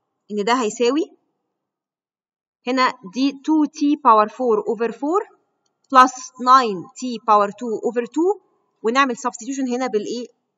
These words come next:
upper minus lower plus I في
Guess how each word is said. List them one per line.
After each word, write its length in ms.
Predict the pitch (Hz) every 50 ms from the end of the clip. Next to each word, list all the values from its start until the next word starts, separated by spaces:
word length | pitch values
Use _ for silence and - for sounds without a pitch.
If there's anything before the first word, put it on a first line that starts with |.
| _ _ - 220
upper 240 | 240 - 294 311
minus 360 | 302 277 208 208 208 202 202 -
lower 400 | 196 190 202 233 302 370 427 403 - _ _ _ _ _ _ _ _ _ _ _ _ -
plus 200 | 285 311 381 381 - - - - -
I 460 | 240 254 269 285 311 302 - - -
في 220 | - 247 254 277